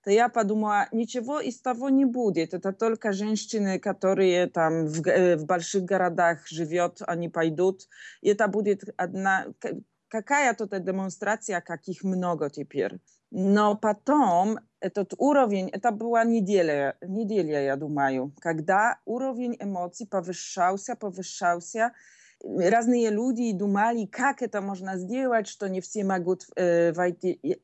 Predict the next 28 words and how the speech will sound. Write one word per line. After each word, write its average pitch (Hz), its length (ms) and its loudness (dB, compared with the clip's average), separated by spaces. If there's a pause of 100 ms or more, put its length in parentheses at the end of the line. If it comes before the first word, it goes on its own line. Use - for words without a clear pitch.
э, 180 420 2
выходить 185 480 0
с 175 80 -6
работы, 226 640 2 (260)
но, 196 100 -4
может, 190 320 -2
по-другому 233 680 4
они 233 160 4
могут 214 380 -2
протестовать. 202 840 -2 (460)
И 208 260 2 (300)
в - 80 -20
конце 233 320 0
концов, 285 560 2
это 220 240 -2
была 220 320 0
очень 254 480 2
большая 190 1000 2 (140)
не 190 160 -2
только 294 340 2
демонстрация, 175 800 0
но, 208 400 -2 (280)
так 208 200 2
можно 233 300 -2
сказать, 240 500 -2
что 220 420 -2
мы 220 200 2
все 240 540 0